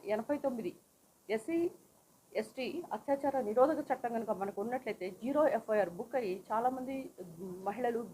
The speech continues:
బాలికలు కూడా ఎంతో రక్షణ కలిగించేవాళ్ళు. ఎందుకంటే జీరో ఎఫ్ఐఆర్ ఎక్కడైనా తీసుకోవచ్చు. ఎక్కడైనా ఒక రేప్ జరిగిందంటే అదే స్టేషన్లో వేరే ఊరు వాళ్ళు వచ్చి ఉంటే, "మీ ఊరు వెళ్ళండి" అంటే అప్పుడు కల్లా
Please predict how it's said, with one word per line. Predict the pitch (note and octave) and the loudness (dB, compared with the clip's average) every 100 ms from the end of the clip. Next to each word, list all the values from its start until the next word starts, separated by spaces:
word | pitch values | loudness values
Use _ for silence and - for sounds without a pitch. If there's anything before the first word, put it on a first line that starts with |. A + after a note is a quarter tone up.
| - | 2
బాలికలు | G#3+ A#3 B3 A#3 | 4 6 2 0
కూడా | G#3 A3 B3+ | 2 2 2
ఎంతో | G3+ G#3+ B3 | -4 -4 -2
రక్షణ | A#3 - B3+ B3+ | 0 -2 -4 -4
కలిగించేవాళ్ళు. | B3 G3+ F#3+ - D#3+ C#3+ F#3 | -2 -2 -4 -6 -6 -4 -2
ఎందుకంటే | B3 D4 | 2 0
జీరో | A3+ C4+ B3+ | 2 6 6
ఎఫ్ఐఆర్ | - D3+ C#3+ - - _ | 6 2 0 -4 -18 _
ఎక్కడైనా | - F#4 F#4+ F4 | -4 6 8 8
తీసుకోవచ్చు. | D4+ - F#3+ - - - - - | 6 -2 -4 -4 -10 -20 -8 -4
ఎక్కడైనా | B3+ D#4+ E4 E4 - | 2 4 4 2 -2
ఒక | A3 A3+ | -4 0
రేప్ | A3 B3+ A#3+ | 2 2 0
జరిగిందంటే | C#4 C4+ C4 C4+ G4 - | -2 0 0 2 0 2
అదే | F#3+ A#3 D4+ | 2 4 6
స్టేషన్లో | F4 - C4+ C4+ C4+ B3+ A3 F#3+ - | 4 2 -4 -2 -2 0 0 -2 -2
వేరే | A3 A#3+ | 2 6
ఊరు | C4+ C4+ | 8 8
వాళ్ళు | B3+ A#3+ | 6 4
వచ్చి | A3+ B3 A3+ | 0 -4 -4
ఉంటే, | F#3+ F#3+ F#3+ | -2 -2 -2
"మీ | A3+ | -4
ఊరు | A#3+ C#4+ | 0 4
వెళ్ళండి" | C#4+ C4+ C4 B3 | 4 4 2 0
అంటే | A3+ E4 - - - - | -2 -2 -4 -16 -20 -6
అప్పుడు | G#3+ B3 | -2 4
కల్లా | C4 | 4